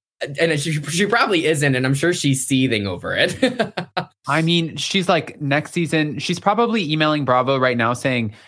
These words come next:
Speaker 2: "You guys mentioned me a lot. You showed me on the show," which, well, no, she's already signed off on it, because now when they do, when they do Vanderpump Rules, like, sometimes flashbacks, if I ever see, like, myself hosting or something like that, I, I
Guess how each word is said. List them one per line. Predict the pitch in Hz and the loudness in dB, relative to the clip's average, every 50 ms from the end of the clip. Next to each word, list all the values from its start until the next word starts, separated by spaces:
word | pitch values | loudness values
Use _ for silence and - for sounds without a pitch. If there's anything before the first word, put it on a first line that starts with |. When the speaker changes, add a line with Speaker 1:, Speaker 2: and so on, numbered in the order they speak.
| - _ - | -20 _ -6
Speaker 2:
"You | 117 110 | -2 0
guys | 123 120 120 117 - | 2 0 0 0 0
mentioned | 120 113 113 - 143 139 143 | -2 -2 0 -2 -2 -2 0
me | 139 139 | 0 0
a | 135 | 2
lot. | 131 127 123 123 123 123 117 - | 2 2 2 4 2 2 0 0
You | 120 113 | -4 -4
showed | 107 - 127 117 110 113 | -4 -2 -2 -2 -2 0
me | 127 131 | -2 -2
on | 131 131 143 | 0 0 -2
the | 143 | -2
show," | 135 - - 135 123 123 123 123 123 123 120 - - - - _ | -4 0 0 2 4 4 4 4 2 2 0 -2 -10 -18 -6 _
which, | 123 123 - - - - - - _ _ _ _ _ _ _ _ _ _ _ _ _ _ _ _ _ _ _ _ _ _ | -4 -2 -2 -4 -6 -8 -8 -12 _ _ _ _ _ _ _ _ _ _ _ _ _ _ _ _ _ _ _ _ _ _
well, | - 123 131 135 | -6 -4 -2 0
no, | 139 147 143 | 0 0 0
she's | 107 - 131 117 | 0 -2 -2 0
already | 127 127 123 131 | 2 2 2 0
signed | 117 - 127 123 117 117 | 0 0 0 2 2 2
off | 117 127 120 - | 2 0 0 -2
on | 110 101 101 | -2 -2 -2
it, | 95 82 - 95 | -4 -6 -6 -6
because | - 120 - 127 120 135 | -4 -2 -2 -2 0 0
now | 131 131 135 143 147 | 2 4 4 4 2
when | 127 101 135 135 131 | 2 0 0 0 2
they | 135 135 131 | 2 2 2
do, | 139 135 135 131 123 - - - - - - _ | 2 2 2 2 0 -2 -6 -16 -20 -20 -4 _
when | 156 156 | 2 2
they | 165 160 | 2 2
do | 151 185 165 | 2 2 2
Vanderpump | 139 139 135 147 139 - 151 135 120 | 2 2 2 2 0 0 -2 -2 0
Rules, | 131 127 131 127 - | 0 0 0 2 0
like, | 131 117 | -2 -2
sometimes | - 131 131 117 127 123 117 - - | 0 -4 -2 0 -2 -2 -2 -4 -2
flashbacks, | - 127 117 117 110 - 147 143 147 143 - 135 | 0 2 2 2 2 2 2 2 2 0 -2 -2
if | - 131 | 0 0
I | 123 | 0
ever | 123 113 123 | 2 0 0
see, | 120 - - 127 | -2 -2 -2 0
like, | 123 117 110 104 - _ _ _ _ _ | 0 0 -2 -2 -8 _ _ _ _ _
myself | - 123 123 110 - 113 110 | -2 0 0 2 0 0 0
hosting | - - 117 113 110 107 - - 131 131 139 | -2 -2 -2 -2 -2 -2 -2 -2 -2 0 0
or | 143 139 | 0 -2
something | 135 - 147 143 135 151 147 147 | 0 0 -2 0 0 0 0 0
like | 147 143 139 | 0 0 2
that, | 156 156 156 156 - - - - - _ _ _ _ | 2 2 2 2 0 -4 -10 -20 -20 _ _ _ _
I, | - 127 143 156 160 - - - - _ - | 0 2 2 2 0 -2 -6 -10 -16 _ -4
I | - 131 139 143 147 151 147 143 - | -2 0 2 2 2 2 0 0 -2